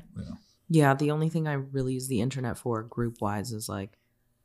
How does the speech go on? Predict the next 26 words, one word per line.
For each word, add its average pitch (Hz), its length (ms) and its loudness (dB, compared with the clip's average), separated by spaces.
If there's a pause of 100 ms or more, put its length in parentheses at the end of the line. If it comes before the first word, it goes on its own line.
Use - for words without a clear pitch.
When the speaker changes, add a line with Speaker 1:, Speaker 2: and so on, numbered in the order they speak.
(220)
Speaker 2:
vintage 123 460 2
collectibles 113 680 0
on 117 160 0
Facebook. 117 540 -2
Speaker 1:
I 110 120 6
see - 300 6
you 110 260 4
commenting. 90 600 4
It's 85 200 -2
the 101 120 2
funniest 98 560 0
thing. - 80 -6
Speaker 2:
It's - 220 6
like 160 220 10
a 156 40 4
bunch 151 260 8
of 165 60 4
me 151 160 4
and, 139 320 2 (160)
me 156 260 10
and 151 80 8
a 143 40 4
bunch 135 200 6
of 139 60 2
old 123 200 0
ladies 120 640 2